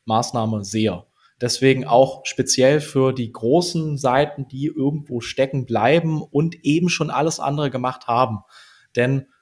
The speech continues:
äh, es ist entweder ultra frustrierend oder ultra teuer. So, das sind die beiden Optionen, die man im, im, im Linkbuilding hat.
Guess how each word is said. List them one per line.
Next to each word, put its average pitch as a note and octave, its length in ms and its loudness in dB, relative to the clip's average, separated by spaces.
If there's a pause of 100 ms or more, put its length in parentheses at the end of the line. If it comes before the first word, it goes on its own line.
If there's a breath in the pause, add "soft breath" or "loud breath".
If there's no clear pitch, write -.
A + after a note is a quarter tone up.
(120)
äh, B2 300 0 (420)
es C3 200 0
ist - 240 -4
entweder E3+ 520 2
ultra F3 300 4
frustrierend E3+ 640 -2
oder C#3 240 2
ultra B2 260 0
teuer. G2 500 -4
So, - 120 -10
das A#2 120 -6
sind C#3+ 120 -4
die C3+ 80 0
beiden A#2+ 260 4
Optionen, C#3+ 360 0
die C#3 80 0
man A#2+ 200 -4
im, A2+ 180 -6
im, C#3 180 -10
im A#2+ 140 -8
Linkbuilding B2 540 0
hat. - 360 -2